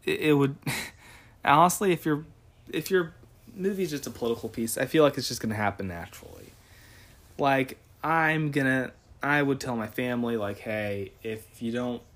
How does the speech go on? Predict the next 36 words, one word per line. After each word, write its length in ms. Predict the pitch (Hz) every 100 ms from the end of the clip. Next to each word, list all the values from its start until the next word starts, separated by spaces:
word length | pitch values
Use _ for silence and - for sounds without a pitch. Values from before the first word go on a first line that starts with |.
| -
look, 300 | - 107 98
that 220 | 139 147 160
movie's 240 | 147 127
just 180 | 120 -
mainly 240 | 107 98
political. 600 | 95 92 90 - 104 98 113
I 260 | 127 147
wouldn't 240 | 151 127 107
see 140 | 101
it 80 | 87
if 140 | 85
I 100 | 90
were 120 | 87
you." 280 | 90 92 98 - - - - - - -
And 320 | 139 143 139 -
yeah, 400 | 151 151 117 104 156
it's 140 | 180
just 180 | 277 240
gonna 120 | 240
happen 380 | 185 139 127 104
naturally. 540 | 90 85 - 80 80
Again, 480 | - 160 196 196 190
I'm 200 | 185 185
not 260 | 196 202 - - - 143
trying 520 | 131 139 143 147 143
to 100 | 139
boycott 580 | 143 131 131 139 131 131
it 60 |
'cause 140 | 120 123
I 80 | 117
feel 280 | - 147
like, 340 | 139 139 127 127
again, 600 | 127 127 120 120 117 120 - - - - - - - -
scenic 520 | - - 190 185 156
land 300 | 143 135 131
artist, 960 | 123 120 117 117 117 - - - -